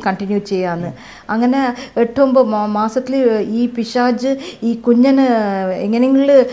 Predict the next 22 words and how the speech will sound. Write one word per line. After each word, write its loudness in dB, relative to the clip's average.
നശിപ്പിക്കേണ്ടിയിട്ട് 0
ഒത്തിരി -6
വേദനകൾ 4
ഞാൻ -2
ഒമ്പത് 4
മാസം -2
ഞാൻ 0
സഹിച്ചു. -2
ആ, 0
ഡോക്ടേഴ്സിന് 0
തന്നെ -2
മനസ്സിലായില്ല 0
എന്താണ് 2
വേദനയാന്ന്. 0
പക്ഷേങ്കിൽ 0
ഒമ്പതാം 4
മാസം -2
ഒരു -2
സുഖപ്രസവത്തിൽ 2
ദൈവം 2
എനിക്കൊരു 2
പെൺകുട്ടിയെ 2